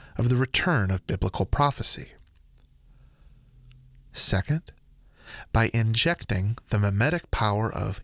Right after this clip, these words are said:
keeping ancient covenants. Dutch Sheets and Chuck Pierce framed America's Christian heritage in much more powerful terms, promising blessings for faithfulness and judgment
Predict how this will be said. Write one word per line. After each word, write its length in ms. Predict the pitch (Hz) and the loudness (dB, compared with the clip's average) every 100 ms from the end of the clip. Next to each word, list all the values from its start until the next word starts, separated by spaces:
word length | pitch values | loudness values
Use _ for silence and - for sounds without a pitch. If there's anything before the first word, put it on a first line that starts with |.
| - | -8
keeping 440 | - 156 - 135 - | -4 -2 0 0 0
ancient 420 | 107 101 110 - | 0 0 -2 -2
covenants. 760 | - 160 95 101 - - - - _ _ _ - - - - - | -2 0 0 -2 -6 -8 -8 -10 _ _ _ -20 -20 -20 -20 -6
Dutch 220 | - 107 - | 0 2 2
Sheets 640 | - 202 151 - - - | 2 0 -2 -2 -2 -2
and 140 | - 101 | -2 2
Chuck 200 | 110 - - | 0 -2 -2
Pierce 400 | - 127 98 - | 0 2 2 -2
framed 520 | - 135 131 165 180 | 0 0 0 0 -2
America's 640 | 165 120 110 - 107 - - - | 0 2 0 0 -2 -2 -6 -4
Christian 400 | 123 - - 123 | -2 0 0 0
heritage 680 | - 156 107 - 98 98 - - - - - - | 0 0 0 -2 -4 -4 -8 -12 -20 -20 -20 -4
in 220 | 165 147 | -2 0
much 260 | 127 104 - | 0 0 0
more 120 | 110 | 0
powerful 420 | - 98 92 - | 0 -2 -2 -4
terms, 800 | - - 151 110 92 113 - - - - - - - _ - - | -2 0 2 0 -2 -4 -4 -4 -10 -20 -20 -20 -20 _ -20 -12
promising 500 | - 117 107 - 110 | -2 2 4 2 2
blessings 500 | 104 120 143 - 170 | 0 0 2 2 0
for 140 | - 175 | -2 -2
faithfulness 880 | - 185 170 107 92 92 - - - - - _ - - | 0 -2 -2 -2 0 0 0 -4 -8 -18 -20 _ -12 -4
and 160 | 170 | 2
judgment 460 | 165 160 - 95 | 2 2 0 -6